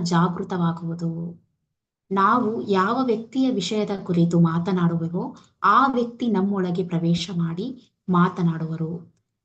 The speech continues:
ವಿಷಯ ಬೋಧನೆಯಿಂದ ನಾಲ್ಕು ಅಂಶವನ್ನ ನಾವು ಪಡೆಯಬಹುದಾಗಿದೆ. ವಿಷಯವನ್ನ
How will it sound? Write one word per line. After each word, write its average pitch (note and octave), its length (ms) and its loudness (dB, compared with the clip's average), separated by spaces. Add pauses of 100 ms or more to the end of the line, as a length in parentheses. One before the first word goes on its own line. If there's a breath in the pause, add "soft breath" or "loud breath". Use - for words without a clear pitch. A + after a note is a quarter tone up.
(100)
ವಿಷಯ D4+ 340 2
ಬೋಧನೆಯಿಂದ G3+ 680 4 (120)
ನಾಲ್ಕು F#3 480 2
ಅಂಶವನ್ನ F3+ 480 0
ನಾವು E3+ 360 2
ಪಡೆಯಬಹುದಾಗಿದೆ. D#3+ 1000 -2 (600)
ವಿಷಯವನ್ನ F3 540 8